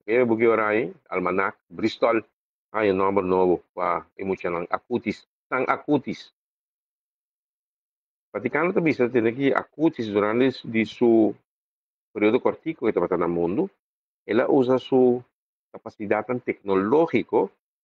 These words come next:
para onde não clama o sense arriba a Igreja Católica e, entre outras, ela traz arriba um website que está registrando milagres, não? E mencionou-se na Itália,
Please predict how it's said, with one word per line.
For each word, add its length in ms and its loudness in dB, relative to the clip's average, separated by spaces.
para 300 -4
onde 240 0
não 280 -2
clama 680 -2
o 120 -4
sense 720 -2
arriba 380 0
a 60 0
Igreja 360 -2
Católica 720 0
e, 260 0
entre 320 0
outras, 300 4
ela 120 0
traz 360 0
arriba 260 2
um 140 4
website 600 0
que 120 -10
está 400 -4
registrando 720 -10
milagres, 580 -4
não? 200 -6
E 60 -6
mencionou-se 600 0
na 140 0
Itália, 580 -2